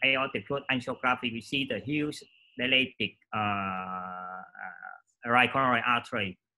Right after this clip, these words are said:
But you see the, the fistula is very tortuous, and there are multiple a-, aneurysm, uh, to the, uh, and trending to the R A. On the lateral view, maybe you can see, uh, more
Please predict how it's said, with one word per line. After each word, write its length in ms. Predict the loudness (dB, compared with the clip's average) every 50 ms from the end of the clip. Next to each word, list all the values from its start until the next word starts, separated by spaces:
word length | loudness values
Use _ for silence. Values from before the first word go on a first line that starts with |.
| _ _ _ _ 0
But 140 | 0 2 0
you 140 | -2 -6 -6
see 280 | -4 0 2 2 2 4
the, 420 | 4 4 4 4 4 2 2 0 -4 -4 -4
the 220 | -2 -2 -2 -2 -2 -2
fistula 360 | -2 -2 0 2 2 4 4
is 140 | 2 0 -2 -4 0
very 240 | 2 2 2 2 0
tortuous, 640 | 0 0 0 0 0 0 -2 -2 -2 -4 -4 -8 -18 _ _ -10
and 320 | -8 -6 -6 -6 -6 -6 -2
there 120 | 0 2 2
are 80 | 2
multiple 720 | 2 2 2 2 2 0 -2 -6 -6 -4 -2 0 0 0 -2 -2 -2
a-, 260 | -4 -4 -2 0 0
aneurysm, 580 | 2 2 2 2 0 0 -2 -4 -6 -10 -10 -10 _ _ _ _ _ _ _ _ _ _ _ _ _ -8 -4
uh, 200 | -2 -2 -2 -4 -4 -6
to 220 | -6 -6 -6 -6 -4 -6
the, 60 | -6
uh, 1080 | -6 -6 -6 -8 -8 -6 -8 -8 -8 -10 -10 -10 -10 -10 -12 -12 -12 -12 -10 -6 -4 -4
and 100 | -4 0
trending 320 | 2 2 2 2 2 -2 -4 -6
to 80 | -6
the 120 | -4 -4 -2 2 2
R 220 | 2 4 2 2
A. 120 | -2 -4 -10 _ _ _ _ _ _ _ _ _ _ _ 2
On 220 | 4 4 4 4
the 80 | 2 4
lateral 460 | 6 6 6 6 4 2 -4 -4 0
view, 200 | 2 4 4 4
maybe 240 | 4 2 2 2 0
you 180 | 0 0 -2
can 180 | -2 -2 -4 -4
see, 580 | -4 -4 -4 -4 -4 -4 -6 -6 -8 -8 -10 -8 -8
uh, 160 | -8 -6 -6
more 640 | -6 -4 -4 -4 -2 -2 -4 -4 -6 -8 -10 -12